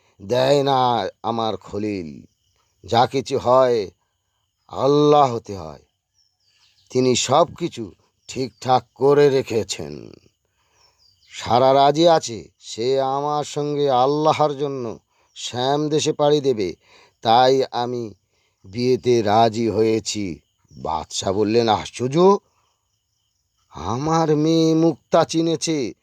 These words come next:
তোমার ধর্ম আমি গ্রহণ করলাম বাবা, তোমার খলিলের জন্য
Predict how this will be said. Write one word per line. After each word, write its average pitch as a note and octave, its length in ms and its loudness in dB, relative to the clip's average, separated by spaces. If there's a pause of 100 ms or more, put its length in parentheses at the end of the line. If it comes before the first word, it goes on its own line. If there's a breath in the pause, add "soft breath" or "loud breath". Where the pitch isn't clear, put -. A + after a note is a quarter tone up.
(400)
তোমার B2 480 0
ধর্ম A#2+ 400 -2
আমি B2+ 320 -6
গ্রহণ A#2+ 540 -2
করলাম A#2+ 600 -2
বাবা, G2 400 -2 (1200)
তোমার B2+ 320 2
খলিলের B2+ 600 -4
জন্য A#2+ 520 -6